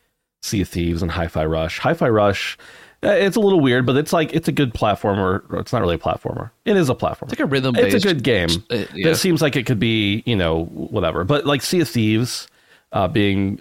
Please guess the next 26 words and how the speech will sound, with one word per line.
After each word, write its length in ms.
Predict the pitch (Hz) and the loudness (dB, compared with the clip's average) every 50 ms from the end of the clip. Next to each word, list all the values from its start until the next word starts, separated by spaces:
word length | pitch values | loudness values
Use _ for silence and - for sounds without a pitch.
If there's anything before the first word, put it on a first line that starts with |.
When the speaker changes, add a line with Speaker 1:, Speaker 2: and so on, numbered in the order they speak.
| - | -8
Speaker 1:
being 200 | 110 113 104 98 | -4 -4 -2 0
a 40 | 92 | 0
live 280 | 87 90 90 98 95 - | 0 0 0 0 0 0
service 340 | - 110 95 95 90 - - | -2 -2 0 0 -2 -2 -2
game 380 | - 92 92 90 90 90 95 - | -2 -2 0 0 -2 -2 -2 -2
makes 240 | 98 107 101 - - | -2 -2 -2 -4 -4
sense. 300 | - 92 76 76 - - | -4 -4 -4 -4 -4 -2
You 80 | 98 | 0
want 200 | 101 113 120 - | 0 0 0 0
live 300 | 104 95 92 92 90 87 | 0 0 0 0 0 0
service 300 | - - 95 87 90 - | -2 -2 -2 -2 -2 -4
to 60 | - - | -4 -6
be 100 | 87 87 | -4 -4
as 140 | 82 80 | -4 -2
many 220 | 92 101 110 104 90 | -2 0 0 0 -2
places 280 | - 101 90 - - | -2 -4 -4 -4 -4
as 140 | 85 80 - | -8 -6 -4
possible, 360 | - 110 107 107 - 90 87 | -2 0 0 0 0 -2 -2
because 240 | 90 98 - 110 110 | -2 -2 0 0 0
even 180 | 127 135 139 131 | 2 2 2 2
though 100 | 123 113 | 2 2
it 60 | 107 | 2
is 80 | 107 95 | 2 0
a 80 | 98 - | -2 -4
paid 280 | - - 135 139 98 | -2 -2 0 0 0
game, 380 | 87 92 87 85 85 92 104 | -2 -2 -2 -2 -2 -2 -4